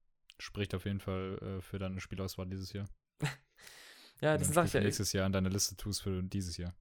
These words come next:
Speaker 2: deswegen sag ich ja, ist wirklich eine traurige, äh, Liste. Also wirklich, dieses Jahr war wirklich, spielemäßig war wirklich sehr, sehr traurig. Ich fand's in den letzten ein, zwei Jahren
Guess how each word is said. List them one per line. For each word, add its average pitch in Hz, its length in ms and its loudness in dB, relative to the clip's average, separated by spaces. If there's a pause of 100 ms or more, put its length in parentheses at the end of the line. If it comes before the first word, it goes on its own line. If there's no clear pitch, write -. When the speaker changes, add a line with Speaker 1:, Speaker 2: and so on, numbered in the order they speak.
Speaker 2:
deswegen 147 320 0
sag 156 160 2
ich 165 120 -2
ja, 151 100 4
ist - 400 -4
wirklich 147 340 -6
eine 143 240 0 (280)
traurige, 143 500 0
äh, 131 320 -2
Liste. 131 400 -4 (1600)
Also 135 200 0
wirklich, 135 200 -10
dieses 151 300 -6
Jahr 147 200 2
war 143 120 0
wirklich, 139 360 -6 (120)
spielemäßig 185 720 -4
war 143 180 -2
wirklich 143 300 -6
sehr, 131 140 0
sehr 135 120 0
traurig. 127 400 -4 (460)
Ich 135 160 -10
fand's 135 340 0
in 131 80 -6
den 131 140 -2
letzten 139 340 -4
ein, 151 220 -2
zwei 135 160 -2
Jahren 123 400 -4